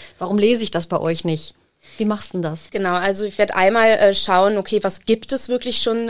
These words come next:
Speaker 2: ähm, zum Thema und wie kann ich versuchen, da einen theoretischen Rahmen überhaupt mal aufzusetzen? Denn wie gesagt, es gibt wirklich zwei Arbeiten dazu. Es gibt ganz, ganz wenig über das Thema Agenda-Cutting,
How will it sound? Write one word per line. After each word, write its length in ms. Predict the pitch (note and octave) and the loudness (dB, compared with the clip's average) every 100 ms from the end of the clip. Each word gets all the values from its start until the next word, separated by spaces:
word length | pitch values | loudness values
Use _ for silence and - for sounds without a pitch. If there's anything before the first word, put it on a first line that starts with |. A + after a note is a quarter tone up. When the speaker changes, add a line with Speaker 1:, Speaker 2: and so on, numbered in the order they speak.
| - | -4
Speaker 2:
ähm, 220 | G3+ G3 | -4 -4
zum 200 | - G3 | -6 -6
Thema 420 | - G#3 A3 A3 | 0 2 4 2
und 180 | F#3+ F3+ | 0 -2
wie 80 | G3 | -4
kann 180 | A3 A3 | -4 -4
ich 140 | - | -4
versuchen, 560 | - F#3 F#3+ A#3+ A#3 G3+ | -4 -4 -2 -4 -4 -2
da 100 | F3 | -2
einen 280 | F3+ F3+ | -4 -6
theoretischen 680 | - G#3 G3 G3+ A#3 A3 G3 | 0 2 2 2 0 -2 -4
Rahmen 560 | F#3 E3+ F3+ G3+ B3 A#3+ - - - | -4 0 2 2 2 -2 -6 -18 -12
überhaupt 340 | G3+ F#3+ F#3 | -4 0 0
mal 120 | F#3 - | 0 2
aufzusetzen? 800 | F3 C#4 - B3+ B3 A#3+ A#3+ A#3 | 2 2 -2 -4 -2 -2 -4 -4
Denn 140 | F#3+ | -4
wie 80 | G3 | -4
gesagt, 440 | F#3+ F3 F#3+ G3 | -4 0 -2 -2
es 140 | G3 - | -8 -10
gibt 200 | F#3+ G3 | -10 -8
wirklich 280 | G3 G3+ - - - - | -6 -8 -10 -16 -20 -14
zwei 440 | - - F#3 G3+ | -8 0 4 4
Arbeiten 520 | - F#3+ A3+ A#3 A3+ G#3+ | 4 2 2 0 -2 -2
dazu. 420 | G3+ - A3 G#3+ | -2 -4 -6 -4
Es 140 | G3+ | -4
gibt 280 | G#3 - - | -8 -12 -2
ganz, 280 | F#3+ B3+ C4 | 0 0 -2
ganz 280 | G#3 F#3+ - _ _ - | -6 -6 -12 _ _ -6
wenig 460 | F#3+ A3 C#4+ C#4+ | 0 4 4 2
über 120 | C4+ | 0
das 140 | B3 B3+ | 0 0
Thema 220 | B3+ B3 | 0 0
Agenda-Cutting, 800 | A3 G#3+ B3 B3+ - A#3+ B3 | 0 -2 -2 -4 -6 -6 -4